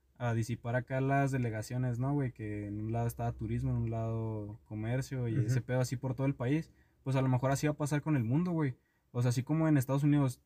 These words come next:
Speaker 1: Los Ángeles era para hacer películas. O sea, si querías hacer películas, tenías que ir
Speaker 2: Sí,
Speaker 1: a Los
Speaker 2: Los
Speaker 1: Ángeles.
Speaker 2: Ángeles.
Speaker 1: Así va a pasar a lo mejor al rato, güey. A lo
Speaker 2: Con
Speaker 1: mejor en,
Speaker 2: Hollywood.
Speaker 1: en algún lado,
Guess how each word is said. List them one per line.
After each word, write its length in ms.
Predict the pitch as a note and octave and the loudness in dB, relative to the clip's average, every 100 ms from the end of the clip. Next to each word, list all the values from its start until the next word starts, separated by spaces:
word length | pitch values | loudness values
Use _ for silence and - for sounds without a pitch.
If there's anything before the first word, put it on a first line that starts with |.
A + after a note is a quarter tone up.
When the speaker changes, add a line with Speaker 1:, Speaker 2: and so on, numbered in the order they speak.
| - | -4
Speaker 1:
Los 200 | B2 A#2+ | 0 2
Ángeles 440 | C3 C#3+ E3+ D#3+ C3+ | 2 2 2 2 2
era 160 | - | 0
para 140 | D#3+ C#3 | 0 0
hacer 180 | B2+ - | 0 0
películas. 640 | D3+ F#3 - G#3 F3 _ _ _ _ _ | 0 0 -2 -6 -6 _ _ _ _ _
O 80 | A#2+ | -2
sea, 100 | A#2+ | -2
si 100 | B2 | -2
querías 220 | B2 B2 | -2 0
hacer 160 | C3+ D3+ | 0 0
películas, 340 | D#3+ D#3+ F#3 | 0 -2 -2
tenías 180 | C#3 C3 - | 0 -2 2
que 60 | |
ir 40 | D#3 | 4
Speaker 2:
Sí, 40 | |
Speaker 1:
a 20 | |
Los 120 | D3+ - | 4 4
Speaker 2:
Los 40 | |
Speaker 1:
Ángeles. 220 | F#3+ G3 A#2+ | 2 2 0
Speaker 2:
Ángeles. 240 | - - - | -2 -14 -8
Speaker 1:
Así 220 | A#2+ C3 | 0 2
va 60 | C#3 | 2
a 40 | |
pasar 280 | D#3 C#3+ C#3+ | 0 0 2
a 60 | D#3 | 4
lo 80 | C#3 | 4
mejor 280 | A#2 B2+ | 2 2
al 80 | C3+ | 0
rato, 300 | B2+ C#3+ G3 | 0 -2 -2
güey. 120 | F#3 D#3+ | 0 2
A 20 | |
lo 60 | |
Speaker 2:
Con 100 | C3 G#2+ | 4 4
Speaker 1:
mejor 120 | G#2+ | 6
en, 60 | A#2+ | 6
Speaker 2:
Hollywood. 160 | B2 B2 - - | 4 2 -6 -8
Speaker 1:
en 120 | C3+ C3 | 2 4
algún 280 | B2+ C#3 | 6 6
lado, 220 | D#3 F#3 | 6 6